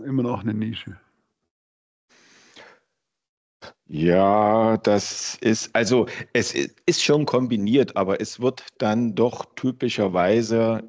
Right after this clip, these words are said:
Speaker 2: in, äh, unterschiedlichen Prozessschritten
Speaker 1: Ja.
Speaker 2: inspiziert. Also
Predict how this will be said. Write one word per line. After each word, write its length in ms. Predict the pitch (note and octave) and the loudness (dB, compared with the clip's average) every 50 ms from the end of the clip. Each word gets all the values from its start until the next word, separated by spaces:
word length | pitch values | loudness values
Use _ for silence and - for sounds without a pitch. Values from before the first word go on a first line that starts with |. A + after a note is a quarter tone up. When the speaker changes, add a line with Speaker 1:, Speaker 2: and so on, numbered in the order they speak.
| - _ | -10 _
Speaker 2:
in, 440 | - G#2 G2+ G2+ G2 G2+ G2 G2+ G#2 | -2 0 0 0 0 0 -2 -2 -2
äh, 500 | - - - - G#2+ G2+ G2+ G2 G2+ G2 - - - - - | -4 -2 0 2 4 4 4 4 2 0 -2 -10 -20 -14 -2
unterschiedlichen 800 | - A#2+ A2+ A2 A2+ G2+ - - A2 G2 G2 G#2 - - G2 F2+ | 0 0 2 2 2 0 0 0 -2 -2 -2 -2 -4 -4 -8 -4
Prozessschritten 880 | - G2+ F2+ - - - F#2 F2+ - - - - - G#2 F2+ - F#2+ | -4 -4 -4 -2 -2 -2 0 0 -2 -4 -6 -4 -6 -6 -6 -6 -8
Speaker 1:
Ja. 60 | - | -8
Speaker 2:
inspiziert. 1120 | - E2+ F2+ E2+ - B2 B2 B2+ - - - - - F2+ D#2 E2 F2 E2+ E2 - - - - | -6 -8 -8 -4 -2 0 0 0 0 -2 -8 -10 -6 -2 0 2 2 2 0 -4 -10 -4 0
Also 480 | - F#2 F#2 F2 E2+ F#2 G2 F#2+ F#2 | 0 2 2 0 0 0 2 2 2